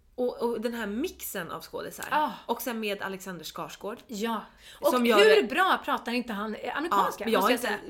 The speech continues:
Speaker 2: säga.
Speaker 1: nu när du säger, jag har inte ens tänkt på att han ens skulle vara svensk.
Speaker 2: Nej, men är inte det helt galet?
Speaker 1: <laughs> Ja, det är helt
Speaker 2: Alltså,
Speaker 1: galet.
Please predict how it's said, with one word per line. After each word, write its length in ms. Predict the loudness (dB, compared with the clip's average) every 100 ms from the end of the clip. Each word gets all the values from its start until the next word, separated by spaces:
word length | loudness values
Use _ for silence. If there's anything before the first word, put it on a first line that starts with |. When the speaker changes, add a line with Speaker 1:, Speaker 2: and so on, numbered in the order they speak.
| -14
Speaker 2:
säga. 40 | -10
Speaker 1:
nu 220 | -4 -4
när 100 | -2
du 60 | -4
säger, 200 | -6 -6
jag 100 | -4
har 40 |
inte 140 | -4 -8
ens 260 | -12 -14 -18
tänkt 340 | -10 -8 -8 -10
på 60 |
att 100 | -12
han 180 | -12 -12
ens 200 | -10 -10
skulle 220 | -12 -12
vara 80 | -12
svensk. 400 | -12 -14 -16 -20 -4
Speaker 2:
Nej, 220 | 0 0
men 120 | 0 2
är 60 | 4
inte 160 | 6
det 60 | 4
helt 240 | 2 0
galet? 400 | 2 2 2 -2
Speaker 1:
<laughs> 40 | -4
Ja, 260 | -6 -6 -6
det 60 |
är 20 | -4
helt 40 |
Speaker 2:
Alltså, 160 | -2 -2
Speaker 1:
galet. 140 | -4